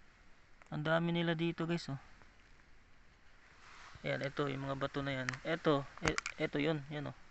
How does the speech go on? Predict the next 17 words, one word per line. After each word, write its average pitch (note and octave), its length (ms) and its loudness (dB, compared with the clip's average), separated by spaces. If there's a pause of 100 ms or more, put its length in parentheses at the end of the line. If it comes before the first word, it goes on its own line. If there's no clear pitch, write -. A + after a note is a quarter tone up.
(960)
Yan. C#3 460 0 (1900)
Ang D3 80 2
dami D3+ 320 4
dito D#3 240 0
sa - 80 -6
tabing C#3+ 300 -2
kalsada C#3 420 4
lang, C#3 240 2
guys, C3+ 160 -2
oh. B2 120 -8 (4000)
Ayan, D#3 180 8
itong D#3 220 4
isa, D#3 180 6
guys, C3+ 220 8
mas C#3 180 0
marami C#3 480 12
ito. C#3 160 6